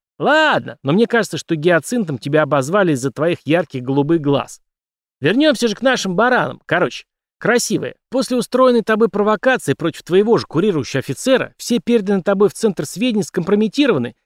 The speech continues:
и автоматически подпадают под определение дезинформации. Представляешь, подстилка немецкая, какой объём данных нам и нашим коллегам придётся проверять и перепроверять, чтобы на стол государю, военному министру, командиру корпуса и министру иностранных дел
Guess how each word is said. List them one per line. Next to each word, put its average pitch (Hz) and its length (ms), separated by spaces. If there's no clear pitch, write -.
и 147 60
автоматически 202 640
подпадают 170 500
под 131 160
определение 196 520
дезинформации. 151 880
Представляешь, 294 540
подстилка 180 520
немецкая, 175 480
какой 226 340
объём 185 360
данных 233 400
нам 202 260
и 156 40
нашим 170 280
коллегам 165 440
придётся 170 360
проверять 147 460
и 185 60
перепроверять, 180 680
чтобы 202 220
на 208 120
стол 214 200
государю, 151 640
военному 147 440
министру, 135 480
командиру 143 480
корпуса 185 480
и 131 40
министру 143 460
иностранных 139 560
дел 226 260